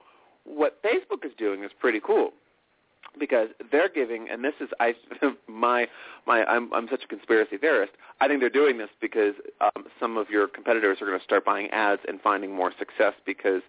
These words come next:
Facebook has changed their algorithm to make it a little tricky for you to, um, be found on searches. Um, there's actually been reports of, um, maybe, I think, about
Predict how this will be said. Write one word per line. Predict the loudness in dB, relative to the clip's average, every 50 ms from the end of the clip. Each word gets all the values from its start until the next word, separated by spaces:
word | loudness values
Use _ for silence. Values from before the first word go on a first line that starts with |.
| -14 -20 -20 -20 -6 -2 0
Facebook | 0 0 -2 -6 -10
has | -10 -10 -8 -8
changed | -8 -8 -6 -4
their | -4 -2 0 0
algorithm | 0 0 0 -2 -2 -2 -2 -4 -8 -12 -8
to | -6
make | -4 -4 -2
it | -2 -2
a | 0
little | 0 -2 -2 -4
tricky | -4 -6 -6 -6 -6 -8
for | -10 _ -8
you | -6 -6 -6 -6 -6 -8 -12 -20 -20 -20 -20 -20 _ _ -14 -8 -2 0
to, | 2 4 4 2 2 2 2
um, | 4 4 4 2 0 -4
be | -6 -6 -6 0
found | 2 2 4 4 4 2 0 -6 -8 -6
on | -4 -4 -6 -2 0
searches. | 0 0 0 0 -2 -4 -4 -4 -10 _ _ -20 -20 -20 -20 -20 -10 -4
Um, | -2 0 0
there's | 2 0 2 4
actually | 2 2 2 0 -4 -4
been | -4 -2 -2 -4
reports | -6 -2 0 2 2 2 0 -2
of, | -4 -4 -4 -6 -6 -4
um, | -4 -4 -4 -8 -12 -20 -16 -8
maybe, | -6 -4 -4 -4 -4 -6 -6 -4 -2 -2
I | -2
think, | -2 -2 -4
about | 0 2 2 0 0